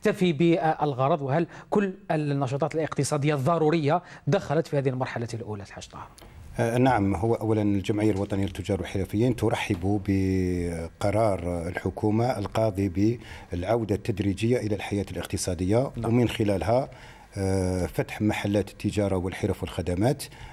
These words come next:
Speaker 2: على مرحلتين، آه، الأولى معناتها سبعة جوان اليوم،
Speaker 1: مهم.
Speaker 2: والمرحلة الثانية إن شاء الله أربعتاش جوان.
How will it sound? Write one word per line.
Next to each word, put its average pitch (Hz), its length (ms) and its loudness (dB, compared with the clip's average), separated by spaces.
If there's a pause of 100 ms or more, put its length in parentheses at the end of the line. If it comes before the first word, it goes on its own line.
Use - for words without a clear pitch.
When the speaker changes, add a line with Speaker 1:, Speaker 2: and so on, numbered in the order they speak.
(120)
Speaker 2:
على 104 200 2
مرحلتين، 107 720 0
آه، 76 60 -14 (920)
الأولى 95 400 0
معناتها 82 280 -6
سبعة 92 300 -2
جوان 90 300 0
اليوم، 92 360 2
Speaker 1:
مهم. 98 360 -8 (120)
Speaker 2:
والمرحلة 110 420 2
الثانية 117 300 0
إن 107 60 0
شاء - 180 -4
الله 123 200 2 (480)
أربعتاش 117 460 0
جوان. 82 300 -4